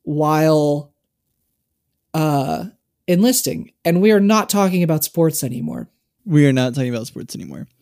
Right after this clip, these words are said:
Speaker 2: No, I, but I agree. Like, the,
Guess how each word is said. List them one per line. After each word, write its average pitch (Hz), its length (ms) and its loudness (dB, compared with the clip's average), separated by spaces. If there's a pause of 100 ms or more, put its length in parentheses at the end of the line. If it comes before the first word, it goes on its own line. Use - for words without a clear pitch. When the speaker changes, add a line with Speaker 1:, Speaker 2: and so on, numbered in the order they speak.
(340)
Speaker 2:
No, 220 280 2
I, 185 340 -2
but 160 180 -4
I 180 40 0
agree. 143 420 -6
Like, 139 340 -6 (1400)
the, 143 320 0